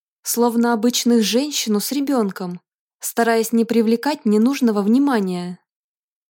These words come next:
Султан Селим не любил своих жён, предпочитая, особенно в последние годы,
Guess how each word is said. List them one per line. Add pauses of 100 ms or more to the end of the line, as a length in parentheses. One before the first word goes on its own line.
(100)
Султан
Селим
не
любил
своих
жён, (280)
предпочитая, (320)
особенно
в
последние
годы,